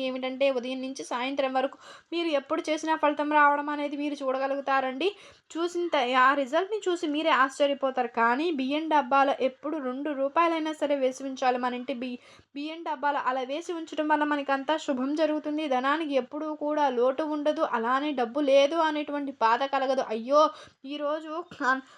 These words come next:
లేదే అనేటువంటి సిచ్యువేషన్ రాదండి. కావాలంటే మీరు ఒక్కసారి ప్రయత్నించి చూడండి. అలానే కాకుండా ఏంటంటే చాలామంది కూడా బియ్యం సంవత్సరానికి సరిపడా సరి తెచ్చుకుంటారు. కొంతమంది ఏంటంటే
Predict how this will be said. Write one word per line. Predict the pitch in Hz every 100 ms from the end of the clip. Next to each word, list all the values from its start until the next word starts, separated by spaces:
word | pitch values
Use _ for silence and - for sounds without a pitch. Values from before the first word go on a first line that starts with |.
| _ 294
లేదే | 285 311 330
అనేటువంటి | 302 311 311 302 294 277 302
సిచ్యువేషన్ | - - - 415 381 359 277
రాదండి. | 269 277 277 233 208 - _ _ -
కావాలంటే | 240 254 311 330 311 320 339
మీరు | 294 285
ఒక్కసారి | 285 _ 370 370 349
ప్రయత్నించి | 339 294 294 330 320
చూడండి. | 302 311 320 311
అలానే | 302 254 269 302 302
కాకుండా | 294 285 294 294
ఏంటంటే | 294 285 285 285 294 359 - - _
చాలామంది | 311 302 311 330 294 294
కూడా | 294 311
బియ్యం | 294 269 294 330
సంవత్సరానికి | 320 285 302 - 320 311 302
సరిపడా | 294 294 285 302
సరి | 269 254
తెచ్చుకుంటారు. | 269 269 - 285 285 320
కొంతమంది | 302 262 247 247 247
ఏంటంటే | 285 277 277 277 311